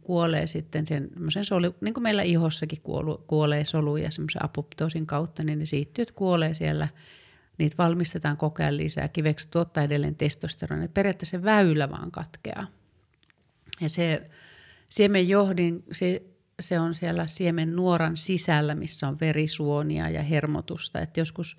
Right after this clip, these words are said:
joskus se saattaa se toimenpide aiheuttaa enemmänkin semmoisia kipuongelmia. Et ei niinkään mitään, et ei oo, mikään tie-, tiede ei ole näyttänyt, että, että testosteronitasot esimerkiksi laskisi sen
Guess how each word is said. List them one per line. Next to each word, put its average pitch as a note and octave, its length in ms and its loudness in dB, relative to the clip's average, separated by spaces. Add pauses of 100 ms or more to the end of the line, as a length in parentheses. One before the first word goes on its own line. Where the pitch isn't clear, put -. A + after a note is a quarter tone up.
(420)
joskus F#3+ 380 -2
se D#3+ 320 2
saattaa E3+ 560 0
se D#3+ 140 -6
toimenpide D#3+ 600 0
aiheuttaa D#3+ 380 -2
enemmänkin D#3+ 340 -2
semmoisia D#3+ 280 -8 (100)
kipuongelmia. - 1000 -8 (160)
Et F3+ 200 -4
ei A3 140 2
niinkään F#3 420 -2
mitään, D#3 260 -2 (300)
et - 240 -6
ei F3+ 200 0
oo, F#3+ 260 -2
mikään G3 240 -2
tie-, F#3+ 240 2 (200)
tiede F#3+ 260 4
ei D#3 200 6
ole D#3 160 2
näyttänyt, D#3+ 540 0
että, C#3+ 280 -2 (800)
että D#3 420 -2 (100)
testosteronitasot D#3 1040 0
esimerkiksi D#3 280 -4
laskisi D3 400 -4
sen - 260 -4